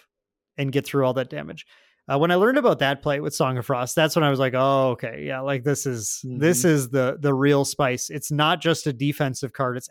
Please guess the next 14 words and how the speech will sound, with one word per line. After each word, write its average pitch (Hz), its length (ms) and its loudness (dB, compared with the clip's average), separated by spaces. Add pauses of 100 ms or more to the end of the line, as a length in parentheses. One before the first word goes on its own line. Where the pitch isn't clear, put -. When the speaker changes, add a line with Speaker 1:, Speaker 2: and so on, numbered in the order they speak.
Speaker 1:
actually 143 720 0 (500)
an 147 140 0
offensive 135 580 -2
card 120 280 -6
too. 156 200 -10 (400)
Speaker 2:
Yes. - 380 -16 (160)
Yep. 135 120 -8 (680)
So 123 340 -2 (120)
if 120 100 -16
you 131 140 -2
run 147 200 2
into 135 440 -2
any 127 240 -6
water 123 500 -2